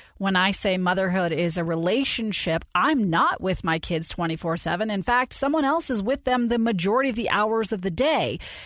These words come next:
And so you could argue that I'm being a quote unquote bad mother for not being with them twenty-four seven, but yet I could have a fantastic relationship with them and not be with them twenty-four hours a day. So for you, as a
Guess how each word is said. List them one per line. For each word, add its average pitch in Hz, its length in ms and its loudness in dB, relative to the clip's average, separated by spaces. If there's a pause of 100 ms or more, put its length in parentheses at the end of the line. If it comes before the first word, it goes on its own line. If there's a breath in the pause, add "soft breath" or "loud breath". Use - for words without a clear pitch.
(100)
And 226 140 0
so 269 140 2
you 254 320 0
could 311 220 0
argue 240 520 2
that 202 100 0
I'm 247 200 2
being 233 200 0
a 180 80 0
quote 226 240 0
unquote 196 400 0
bad 196 300 4
mother 202 400 2
for 185 160 -4
not 196 280 0
being 170 200 -2
with 247 220 -2
them 392 140 0
twenty-four 196 500 -2
seven, 170 440 0 (380 loud breath)
but 262 140 2
yet 269 280 2
I 330 200 2
could - 160 -4
have 262 180 2
a 185 80 2
fantastic 240 840 -2
relationship 196 1000 0
with 185 200 -2
them 170 360 0 (200 loud breath)
and 214 180 0
not 208 220 2
be 185 120 0
with 190 220 0
them 254 180 0
twenty-four 170 520 -2
hours 160 340 0
a 160 40 -4
day. 151 420 -2
So 240 200 0
for 196 200 -2
you, 262 420 2
as 196 260 2
a 202 60 2